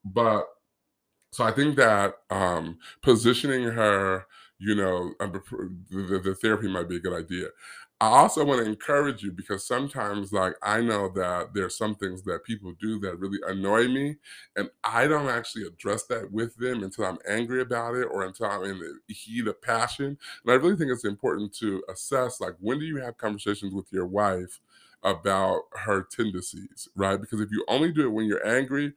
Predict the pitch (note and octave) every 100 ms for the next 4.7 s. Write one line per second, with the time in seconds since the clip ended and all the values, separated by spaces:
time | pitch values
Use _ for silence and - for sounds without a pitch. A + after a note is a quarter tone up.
0 | - - F#2+ A2 G2+ G2 B2 B2+ D3+ C#3+
1 | D3 D3 - - G#2+ A2 G#2+ B2 C3 B2+
2 | A2 G#2 G#2 A2 A2+ G#2+ G#2 G2+ G#2 G2+
3 | G2 - G2+ F#2 F#2 F2 F2 _ _ _
4 | _ - F2+ F2 E2+ D#2+ -